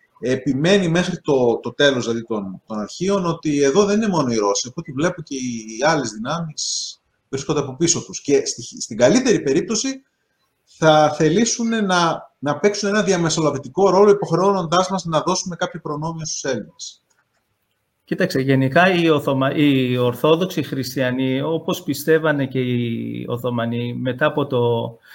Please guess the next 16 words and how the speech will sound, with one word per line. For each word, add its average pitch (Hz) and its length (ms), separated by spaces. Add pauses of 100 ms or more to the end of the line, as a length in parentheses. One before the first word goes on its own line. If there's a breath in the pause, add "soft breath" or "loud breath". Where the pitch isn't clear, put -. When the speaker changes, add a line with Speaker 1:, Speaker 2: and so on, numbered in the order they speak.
(320 loud breath)
Speaker 2:
μετά 190 180
από 190 140
την 185 160
υπογραφή 156 600
της 139 160
συνθήκη 135 520
Κουτσουκάινερτζε 127 840
και 131 140
οι 123 240
Ρώσοι 139 400
έρχονται 131 360
σαν 135 240
προστάτες 135 600
της 127 200
Ορθοδοξίας, 120 1000
ε, 98 300